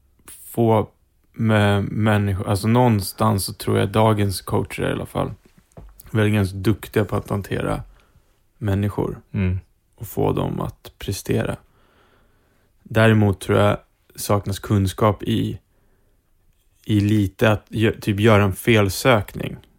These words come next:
Speaker 1: Alltså, i, i idrottandet så är de väldigt duktiga på att göra felsökningar, det vill säga den här tekniska detaljen behöver de förbättra.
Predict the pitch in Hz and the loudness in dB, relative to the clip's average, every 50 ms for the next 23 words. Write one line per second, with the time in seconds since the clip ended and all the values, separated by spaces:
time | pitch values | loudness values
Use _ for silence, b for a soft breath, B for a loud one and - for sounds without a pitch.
0 | _ _ _ _ _ _ - 101 - - - - - - - - 113 - - 110 | _ _ _ _ _ _ -10 -8 -6 -6 -6 -6 -6 -6 -4 -4 -4 -4 -2 -2
1 | 113 107 101 101 117 127 135 120 - - - 117 107 104 95 - - 95 92 - | 0 0 2 4 4 4 4 4 0 -2 0 2 2 2 2 0 -2 -4 -4 -2
2 | 104 101 101 101 98 101 95 92 - 98 95 - - - - - - - - 110 | -2 0 0 0 0 -2 -2 -2 -2 -4 -4 -4 -4 -6 -8 -6 -4 -4 -4 -4
3 | - - - 101 98 - - - - - - - - - 95 - - 98 - 101 | -4 -4 -2 -2 -2 -2 -4 -4 -6 -6 -6 -6 -8 -6 -4 -4 -6 -6 -4 -4
4 | 95 87 - 104 104 95 - - - 101 - - _ - 101 92 - - - - | -4 -2 -2 -2 -4 -4 -4 -4 -4 -6 -6 -6 _ -6 -6 -6 -6 -6 -8 -8
5 | - - 117 110 110 110 208 202 104 101 101 101 104 98 - - 95 87 - - | -4 0 2 4 4 4 4 2 2 2 2 2 2 0 -2 -4 -4 -4 -4 -6
6 | - - - - - | -6 -6 -6 -6 -6